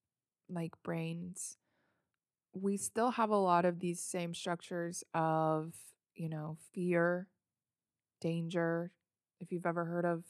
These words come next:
the fight or flight, the sympathetic and the parasympathetic nervous systems, like, animals have that too. And, and going back to that main definition of biology is, like,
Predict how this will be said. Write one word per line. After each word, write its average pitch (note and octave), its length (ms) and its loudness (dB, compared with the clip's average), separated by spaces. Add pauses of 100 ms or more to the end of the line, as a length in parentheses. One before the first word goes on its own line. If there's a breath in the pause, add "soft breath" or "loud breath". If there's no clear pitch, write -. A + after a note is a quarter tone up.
(340)
the E3+ 80 -6
fight E3+ 260 -4
or D#3+ 80 -2
flight, E3 480 -2 (1080)
the D#3 600 -6 (340)
sympathetic E3+ 680 -6
and E3+ 120 -6
the E3 60 -6
parasympathetic E3 880 -8
nervous G#3 280 -4
systems, G3+ 380 -4
like, F#3+ 280 -2 (180)
animals F#3+ 400 -4
have F3 180 -6
that D#3+ 200 -6
too. - 340 -10 (160)
And, F#3+ 300 0 (440 soft breath)
and F3 140 -4
going F#3+ 240 4
back F#3+ 160 2
to G3 120 -12
that F3+ 160 -2
main F3 360 -6 (340)
definition E3 680 -4
of D#3 220 -6 (400)
biology F#3+ 680 0
is, F3 180 0
like, D#3 300 -6